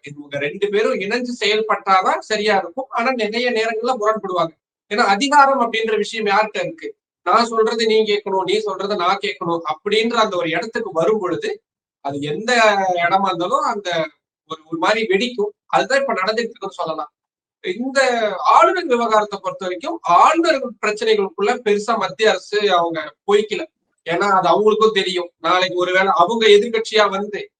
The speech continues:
உதாரணத்துக்கு பாரதிய ஜனதா கட்சி எதிர்கட்சியா வந்து, காங்கிரஸ் கட்சி ஆளுங்கட்சியா மத்தியில வந்து அவங்க ஒரு ஆளுநரை நியமிக்கிறாங்கன்னா குடைச்சல் இருக்கும். அங்க பிரச்சனை இல்ல அவங்களுக்கு. அவங்களுக்கு பிரச்சனை குடியரசுத் தலைவருடைய அதிகாரத்துல நீதிமன்றங்கள் தலையிடுறாங்களே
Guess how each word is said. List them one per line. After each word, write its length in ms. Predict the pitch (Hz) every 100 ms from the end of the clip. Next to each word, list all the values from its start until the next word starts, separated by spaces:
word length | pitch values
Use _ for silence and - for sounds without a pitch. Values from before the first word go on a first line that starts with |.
| _ _ 208
உதாரணத்துக்கு 420 | 254 240 226 233
பாரதிய 300 | 214 233 240
ஜனதா 280 | 220 214 202
கட்சி 320 | 190 - 208
எதிர்கட்சியா 600 | 202 220 220 214 208 196
வந்து, 360 | 190 202 214 - _ _ _ _ _
காங்கிரஸ் 400 | 202 262 254 233
கட்சி 260 | 214 -
ஆளுங்கட்சியா 540 | 196 202 214 202 202 196
மத்தியில 380 | 180 175 214 190
வந்து 300 | 190 190 160
அவங்க 260 | 160 220 214
ஒரு 120 | 185
ஆளுநரை 400 | 196 220 208 190
நியமிக்கிறாங்கன்னா 680 | 185 190 175 175 165 190 262
குடைச்சல் 360 | 226 226 220 208 _
இருக்கும். 400 | 185 196 - - _ _ _ _ _
அங்க 460 | - 196 302 320
பிரச்சனை 360 | 381 226 269 247
இல்ல 120 | 202
அவங்களுக்கு. 400 | 170 156 147 - _
அவங்களுக்கு 580 | 135 156 214 220 208 202
பிரச்சனை 520 | 196 202 - 269 285 -
குடியரசுத் 540 | 285 403 427 392 240 240
தலைவருடைய 380 | 226 220 208
அதிகாரத்துல 920 | 202 190 208 208 196 190 214 226 202 185 165 165 _
நீதிமன்றங்கள் 720 | 202 254 240 214 175 170 202 180
தலையிடுறாங்களே 720 | 185 185 160 156 147 160 160